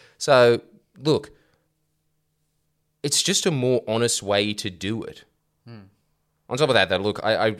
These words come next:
Speaker 1: I think these phrases are kind of just nebulous, and I think that you, it's very easy for idiots to use them in a way that is incorrect. You know, for instance, I'll do this all the time. I will address someone's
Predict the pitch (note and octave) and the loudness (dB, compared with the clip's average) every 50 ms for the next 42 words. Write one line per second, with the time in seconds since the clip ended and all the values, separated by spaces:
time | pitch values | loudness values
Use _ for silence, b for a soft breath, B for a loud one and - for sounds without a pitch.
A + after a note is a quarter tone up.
0 | - G#2 A2+ - C#3+ D3+ C#3+ C3 A2 G2 - - - G2+ G2 F#2+ F#2+ F2+ F2+ E2+ | -6 -6 -4 -4 -6 -4 -2 -4 -4 -4 -6 -4 -2 0 0 0 -2 -6 -8 -10
1 | F2 E2 - - F#2+ F2 F2 F2 E2 - - F2+ E2+ - - - F#2 F#2 F#2 F#2 | -12 -12 -10 -8 -6 -6 -6 -6 -8 -10 -12 -10 -10 -10 -10 -12 -12 -10 -8 -8
2 | F2+ E2 F2+ E2+ E2 D#2+ - - F2+ F2 - - F#2 F2 - F2 - - F#2+ F2+ | -8 -8 -10 -10 -10 -10 -10 -8 -10 -10 -10 -10 -10 -10 -10 -14 -14 -14 -18 -18
3 | E2 - F2+ - - G2 A2 G#2+ G#2 - - G2+ G2+ F#2+ F#2 F2+ F#2+ F2 - - | -16 -18 -18 -16 -8 -4 -4 -4 -4 -4 -6 -8 -6 -6 -8 -8 -10 -10 -10 -12
4 | F2+ - F#2+ F2 F2 F2+ F2 E2+ - - - F#2+ E2+ E2 F2+ F2+ F2+ E2 - F#2+ | -10 -10 -10 -10 -8 -10 -8 -8 -10 -10 -10 -12 -12 -12 -12 -12 -12 -12 -10 -10
5 | F2+ F2+ F2 E2+ E2+ F2+ F2 E2 E2 E2+ D#2+ E2 F2 E2+ E2 - - - F2 F2 | -10 -10 -10 -8 -8 -8 -8 -8 -8 -10 -10 -8 -10 -10 -10 -12 -16 -12 -10 -10
6 | E2+ E2 D#2+ - - - _ _ _ _ - F#2+ F#2 F2 - - F2 E2 D#2+ C#2+ | -10 -10 -10 -12 -12 -14 _ _ _ _ -12 -12 -12 -12 -10 -10 -10 -10 -10 -12
7 | - - - - _ _ _ _ _ _ _ _ F2+ F2+ F#2+ F#2+ B B B B | -12 -16 -20 -20 _ _ _ _ _ _ _ _ -2 -2 -2 -2 B B B B
8 | B B - G#2+ G#2+ A#2+ B2+ A2+ - - - G2 F2+ F2+ - - - _ _ _ | B B -6 -2 0 0 0 0 -2 -4 -4 -4 -6 -4 -6 -10 -12 _ _ _
9 | _ _ _ _ _ _ _ _ _ _ _ _ _ _ _ _ _ _ _ _ | _ _ _ _ _ _ _ _ _ _ _ _ _ _ _ _ _ _ _ _
10 | _ _ _ _ - _ _ _ _ _ _ F#2+ G#2+ A2+ A#2 G2+ A2 G#2+ G#2 G2+ | _ _ _ _ -20 _ _ _ _ _ _ 0 2 2 2 0 -2 -2 -2 -2
11 | - G#2 F#2 F2+ E2+ - F#2 E2+ D#2+ D#2 - - G2+ G2+ G2 G2 G2 F#2 F2+ G#2 | -2 -2 -4 -4 -4 -6 -6 -6 -6 -8 -2 2 2 2 4 2 0 -2 -2 -2
12 | G#2+ A2+ A2 - - A2 G2 G2 G2 F#2+ F#2+ G2 F#2 - - | -2 0 0 0 0 0 0 0 0 -2 -2 -2 -4 -8 -10